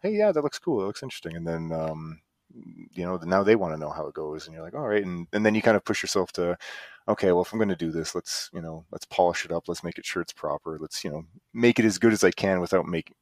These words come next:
I mean, it, it'll never be perfect, obviously, but, uh, um,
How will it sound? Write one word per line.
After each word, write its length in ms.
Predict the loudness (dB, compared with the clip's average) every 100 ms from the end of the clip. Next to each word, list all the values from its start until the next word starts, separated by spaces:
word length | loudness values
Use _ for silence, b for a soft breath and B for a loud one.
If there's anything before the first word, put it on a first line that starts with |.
| _
I 20 | 4
mean, 140 | 8
it, 180 | 10 12
it'll 220 | 10 10
never 180 | 6 0
be 80 | -6
perfect, 380 | -8 -8 -8
obviously, 400 | -8 -8 -12 -14 -12
but, 140 | -12 -8
uh, 180 | -8 -8 -12 B B B B
um, 520 | 2 2 -2 -8 -14